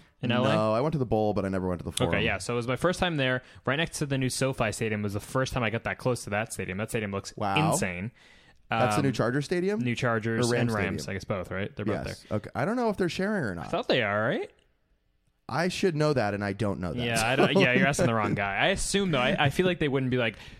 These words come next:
Speaker 1: "Charge-," I mean, they might. They might be like, "Chargers, you play at the soccer stadium still," and, you know.
Speaker 2: Yeah, you're still, yeah, you're still a little brother of the, of the city.
Speaker 1: Uh, but yeah, Forum was cool. I mean, it was a very, like, classic, uh,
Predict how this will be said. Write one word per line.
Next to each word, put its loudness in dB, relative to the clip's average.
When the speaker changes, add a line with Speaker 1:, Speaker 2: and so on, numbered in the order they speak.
Speaker 1:
"Charge-," 2
I 0
mean, 0
they 0
might. 0
They 2
might 2
be 0
like, 0
"Chargers, 2
you 2
play 2
at -6
the -2
soccer 0
stadium -4
still," -4
and, -4
you 2
know. 2
Speaker 2:
Yeah, 4
you're 2
still, -2
yeah, -2
you're 2
still -4
a -4
little -2
brother 0
of -4
the, -2
of -4
the -4
city. -6
Speaker 1:
Uh, 2
but 0
yeah, 2
Forum 0
was -2
cool. -2
I -2
mean, -2
it 0
was -8
a -10
very, 0
like, -4
classic, -4
uh, -2